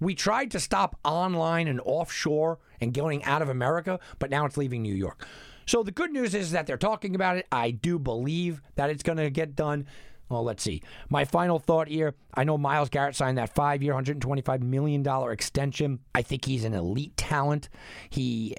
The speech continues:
is a two-cent head, guys. I don't even know if the, the guy should be playing right now after what he did to Mason Rudolph. I don't care, uh, what was, uh, maybe said, sort of said, somebody. I, I, none of, you don't do that on a football field,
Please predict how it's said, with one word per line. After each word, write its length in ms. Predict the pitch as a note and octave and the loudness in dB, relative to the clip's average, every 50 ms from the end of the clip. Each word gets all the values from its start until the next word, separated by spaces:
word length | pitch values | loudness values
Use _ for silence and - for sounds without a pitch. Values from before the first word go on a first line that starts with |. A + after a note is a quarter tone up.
| - - | -6 -6
is 320 | - - G#2+ A2 G#2+ G2 | -4 -4 -2 -2 -2 -2
a 60 | G2+ | -4
two-cent 560 | - - - F#3+ F3+ C#3+ - - C#3+ C3 - | -4 -2 -2 -2 0 0 0 -2 -2 -2 -4
head, 320 | - - B2 C3 C3+ C3+ B2+ | -4 -2 0 0 0 0 0
guys. 440 | C#3+ C3+ C3+ C3+ C3+ C3 - - - - - | 0 0 0 0 0 -2 -4 -8 -12 -8 -4
I 100 | A2 A#2 | 0 0
don't 160 | C3 C#3+ C#3 | 2 2 2
even 140 | C3+ B2+ B2 | 2 2 2
know 100 | A#2 A#2+ | 2 0
if 120 | A#2 - | 0 0
the, 180 | - A2 G#2+ G#2+ | 0 -2 -2 0
the 160 | G#2+ G#2+ G#2+ | -2 -2 0
guy 140 | A2 A#2 G#2+ | 2 0 0
should 120 | - - | 0 -2
be 80 | G#2 G2 | -2 -2
playing 400 | - - - B2 B2 B2+ C3+ C3 | -2 -2 -2 0 0 0 0 0
right 180 | B2+ C3+ C3+ - | 0 0 0 0
now 220 | B2+ B2+ C3 C3+ | 0 0 2 0
after 180 | B2 - - A2 | 0 -2 -2 -2
what 200 | G2+ A#2 A#2+ - | -2 -4 -4 -2
he 200 | - B2 A#2+ A#2 | -4 -4 -2 -2
did 360 | G#2 G2+ A2 B2 C3 C3 - - - - - - - - | 0 0 0 0 -2 -4 -6 -12 -20 -20 -20 -20 -8 -2
to 100 | - C3 | -2 0
Mason 360 | B2+ B2+ C3 B2+ - - G#2+ G#2+ | 2 2 2 0 0 0 0 0
Rudolph. 480 | A2+ A#2+ C3+ C#3 D3 C#3+ C#3+ C3+ - - - - - - - - | 2 2 2 2 2 0 0 -2 -6 -12 -20 -20 -20 -12 -6 -2
I 60 | A#2+ | 0
don't 160 | B2 B2 - | 0 0 0
care, 460 | - - - C#3 C3+ C3 C#3 C#3 C#3 - - - - - - | -2 -2 0 0 0 0 0 0 -2 -8 -16 -20 -20 -10 -6
uh, 140 | - A2 G#2+ | -4 -2 -2
what 340 | A2 A2 B2 C3 C3 - | -2 -2 -2 -2 -2 -2
was, 300 | B2 B2 A#2 A2 F#2+ - | -2 -2 -2 -2 -4 -6
uh, 140 | - A#2 A2+ G2+ - - - - - - A2+ A2 - - | -6 -6 -6 -6 -8 -12 -18 -16 -10 -8 -6 -6 -4 -4
maybe 380 | B2+ C3 C3+ C#3+ D3 D3 C#3 | -4 -2 0 0 0 0 0
said, 400 | B2+ - - C#3+ C3+ C#3 C#3 - | -2 -2 -2 0 0 -2 -2 -2
sort 240 | - - C3+ C3+ D3 | -2 -2 0 0 0
of 80 | C#3+ - | -2 -2
said, 400 | - C#3 C3 C3+ C3 C3+ B2+ - | -2 -2 0 0 0 -2 -2 -2
somebody. 300 | C#3 C3 C3+ C3+ C3+ - | -2 -2 -2 -2 -2 0
I, 160 | - C3 - - | 0 0 0 0
I, 140 | - - - | -4 -4 -2
none 220 | C3 C3 C#3+ D3+ D3 | -2 0 0 0 -2
of, 100 | B2+ - | -2 -4
you 160 | - A#2+ B2 C3+ | -4 -4 -2 0
don't 300 | E3 F3 E3 B2+ G#2+ - | 0 -2 -2 -2 -2 -2
do 140 | D3 D3+ | -2 0
that 140 | C#3+ C#3+ C#3 | 0 0 0
on 80 | C#3 A#2+ | 0 -2
a 40 | G#2 | -2
football 340 | - B2 A#2 - C#3 C#3 | -4 -4 -2 -2 -2 -2
field, 340 | B2+ - C#3 C#3 C3+ C3+ - | -2 -2 -2 -2 -2 -4 -6